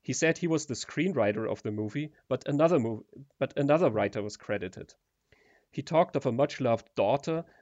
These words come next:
but he was not actually her father. In the last twenty years of his life, he vehemently denied that he had had any plastic surgery done, but he became so unrecognizable that nobody believed him.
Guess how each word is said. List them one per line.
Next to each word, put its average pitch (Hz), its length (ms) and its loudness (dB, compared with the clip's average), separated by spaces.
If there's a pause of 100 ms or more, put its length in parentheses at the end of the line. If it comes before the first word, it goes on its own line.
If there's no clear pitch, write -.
(100)
but 135 120 0
he 156 60 -2
was 139 180 0
not 127 280 2
actually 127 400 -2
her 131 100 -2
father. 139 560 -4 (720)
In 131 100 2
the 131 80 4
last 143 280 4
twenty 139 300 0
years 139 280 -2
of 123 80 -2
his 127 140 -6
life, 117 340 0 (160)
he - 140 -4
vehemently 139 580 2
denied 120 520 0
that 123 140 -4
he 147 120 0
had 147 160 4
had 127 340 -4
any 139 220 -2
plastic 127 400 -4
surgery 127 460 -6
done, 131 300 -6 (320)
but - 120 -6
he 175 80 -6
became 147 380 -2
so 156 320 0
unrecognizable 127 880 -2
that 123 160 -6
nobody 117 340 -2
believed 127 460 -6
him. 104 260 -10